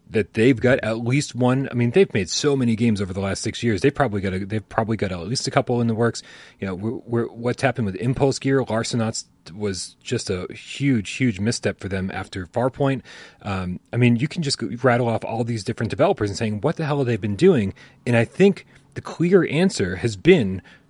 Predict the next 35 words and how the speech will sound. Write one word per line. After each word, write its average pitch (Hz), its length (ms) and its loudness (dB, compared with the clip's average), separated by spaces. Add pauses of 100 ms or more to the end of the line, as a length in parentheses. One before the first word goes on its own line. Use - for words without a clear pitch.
(220)
they've - 100 -2
been 127 120 0
working 143 220 -2
on 123 60 2
a 113 60 -2
P - 120 -2
S 120 80 2
V 113 140 -4
R 101 80 -2
two 156 220 -2
game, 85 320 -6 (360)
right? 117 300 6 (300)
It's - 140 -6
like, 107 200 0 (160)
you 127 120 0
know, 107 80 0
what, 120 260 0
what 131 180 2
is, 127 160 2
what 127 240 2
is 151 240 0
White 131 200 2
Moon 135 180 2
Dreams 120 240 2
doing? 95 240 -4
What 117 160 -2
is, 120 260 -6 (140)
uh, 110 120 -4
you 110 120 -2
know, 113 100 0
those 101 200 -4
guys 107 240 0
made 104 140 -2
Starblood 104 440 -2
Arena 95 460 -2